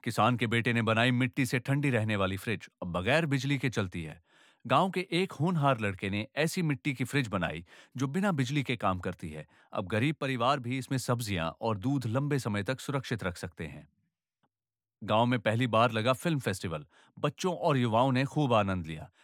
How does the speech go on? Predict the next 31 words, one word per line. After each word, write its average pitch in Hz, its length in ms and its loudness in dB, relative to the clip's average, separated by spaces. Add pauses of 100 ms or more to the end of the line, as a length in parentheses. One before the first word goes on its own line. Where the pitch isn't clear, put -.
(140)
पहले 190 240 2
सिर्फ 180 200 -4
शहरों 143 340 2
में 127 140 0
फिल्म 123 200 -2
फेस्टिवल 98 380 -4
होते 90 300 -6
थे, 78 180 -14 (320)
लेकिन 120 260 0
अब 110 140 0
गांव 123 260 4
में 143 180 2
भी 127 120 -2
ये 131 140 2
आयोजन 107 460 2
हुआ। 87 300 -6 (420)
पूरा 202 240 4
गांव 151 420 2
एक 190 200 -2
साथ 151 240 2 (100)
बैठकर 123 400 0
प्रेरणादायक 147 880 -2
फिल्में 113 320 -2
देख 104 240 -4
रहा 80 240 -4
है 120 160 -4
और 135 100 -6
लोग 143 260 -2
इसे 131 180 -4
हर 139 200 -2
साल 131 340 0